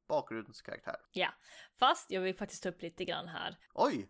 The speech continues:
Speaker 2: För Skywarp är som sagt med i Netflix-serien, han är lite grann här och där. Han är ju Star-, en utav Starscreams, eh, boys.
Speaker 1: Som alltid.
Speaker 2: Som alltid.
Speaker 1: Men ingen klon.
Speaker 2: Ingen klon, nej, han är bara en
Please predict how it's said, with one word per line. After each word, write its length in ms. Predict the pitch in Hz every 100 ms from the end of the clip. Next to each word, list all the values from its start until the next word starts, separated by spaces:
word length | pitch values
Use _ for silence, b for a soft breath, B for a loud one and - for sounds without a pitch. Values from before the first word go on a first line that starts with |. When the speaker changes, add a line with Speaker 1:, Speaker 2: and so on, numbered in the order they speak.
| -
Speaker 2:
För 80 | 190
Skywarp 580 | - 226 214 226 294 -
är 400 | 202 190 180 180
som 160 | 254
sagt 240 | 262 294 226
med 120 | 220
i 40 |
Netflix-serien, 760 | 208 208 190 190 - 202 196 196
han 180 | 180
är 60 | 180
lite 260 | 175 175 185
grann 220 | 175 180
här 220 | 185 175
och 100 | 170
där. 200 | 170 165
Han 200 | 170 180
är 80 | 175
ju 180 | 175 175
Star-, 460 | - 226 208 202 -
en 160 | 214
utav 220 | 208 208
Starscreams, 1120 | 202 - 190 185 - - 190 180 175 170 -
eh, 640 | 180 165 165 156 156 - - - - - - _ -
boys. 760 | 185 185 180 285 285 - - -
Speaker 1:
Som 120 | - 123
alltid. 400 | 120 - 135 208 _ _ -
Speaker 2:
Som 200 | - 220
alltid. 420 | 165 165 196 247 -
Speaker 1:
Men 140 | 139
ingen 220 | 165 196
klon. 400 | - 214 104 98 -
Speaker 2:
Ingen 260 | 247 320
klon, 420 | 320 202 165 165 175
nej, 160 | 202
han 160 | 214 226
är 40 |
bara 160 | 240 269
en 180 | 269